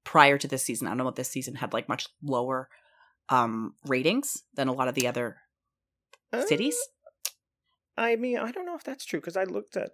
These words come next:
Speaker 2: I mean
Speaker 1: It was at one point, I believe.
Speaker 2: Yeah, I'm sure, yeah.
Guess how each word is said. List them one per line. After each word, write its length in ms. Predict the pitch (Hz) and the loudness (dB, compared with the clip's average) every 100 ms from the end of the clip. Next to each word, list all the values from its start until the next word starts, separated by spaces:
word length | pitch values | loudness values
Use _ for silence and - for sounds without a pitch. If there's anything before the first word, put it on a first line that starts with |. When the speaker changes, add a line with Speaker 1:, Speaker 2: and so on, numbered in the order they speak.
| - | -2
Speaker 2:
I 80 | 160 | 0
mean 100 | 160 | 0
Speaker 1:
It 80 | 220 | 8
was 220 | 240 339 | 8 10
at 120 | 508 | 8
one 140 | 392 381 | 8 8
point, 260 | 247 123 - - | 4 2 -4 -6
I 40 | |
believe. 340 | 139 127 87 - _ _ | -2 -2 -4 -10 _ _
Speaker 2:
Yeah, 200 | 190 285 | 2 4
I'm 140 | 156 | 4
sure, 200 | 165 - - | 0 -6 -8
yeah. 400 | - 180 139 82 | -4 0 0 0